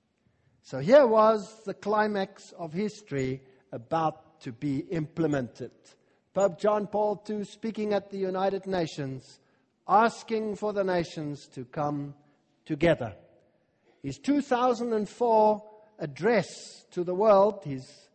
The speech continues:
New Year's address, the entire address was dedicated for a call for a new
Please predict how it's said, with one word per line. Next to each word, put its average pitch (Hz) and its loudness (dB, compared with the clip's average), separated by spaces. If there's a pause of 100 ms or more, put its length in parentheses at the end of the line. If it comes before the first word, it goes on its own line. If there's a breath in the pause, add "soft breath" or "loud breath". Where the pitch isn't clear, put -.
(140)
New 175 -4
Year's 220 2
address, 170 -4
the 156 -6
entire 214 2
address 190 -2
was 143 -10
dedicated 165 -2 (680 soft breath)
for 180 -2
a 165 -2
call 220 0
for 175 -2
a 143 -4
new 170 -2